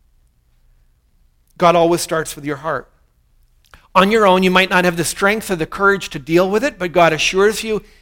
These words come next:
he is with you. And as we see in this passage, even Gideon is not alone.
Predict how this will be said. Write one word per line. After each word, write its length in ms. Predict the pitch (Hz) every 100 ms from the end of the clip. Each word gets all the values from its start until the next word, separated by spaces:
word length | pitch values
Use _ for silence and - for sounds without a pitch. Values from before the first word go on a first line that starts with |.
| _
he 240 | 247 247
is 340 | 208 180 - -
with 300 | 160 165 131
you. 240 | 135 113 - _ _
And 140 | 190 180
as 120 | 175
we 120 | 185
see 200 | - 226
in 100 | 226
this 140 | 190
passage, 680 | - 180 190 175 220 208 - - _ _
even 300 | 214 233 185
Gideon 400 | 208 226 180 143
is 180 | 151 147
not 240 | 160 165
alone. 460 | 160 156 147 117